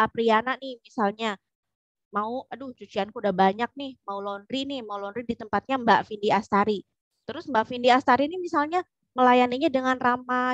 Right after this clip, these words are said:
gitu ya, dengan baik. Misalnya begitu Mbak Apriananya datang ke tempat laundryannya,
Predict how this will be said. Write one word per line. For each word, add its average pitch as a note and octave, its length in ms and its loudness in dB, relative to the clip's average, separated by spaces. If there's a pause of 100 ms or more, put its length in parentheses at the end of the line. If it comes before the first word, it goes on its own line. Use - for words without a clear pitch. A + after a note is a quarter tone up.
gitu A3 160 -8
ya, C4 80 0
dengan A#3 320 -8
baik. A3+ 480 2
Misalnya G#3 400 -4
begitu G3+ 320 -10 (160)
Mbak F#3+ 320 6
Apriananya G3 480 0
datang F#3+ 320 0
ke - 80 -14
tempat G3 240 -10
laundryannya, G3+ 560 -2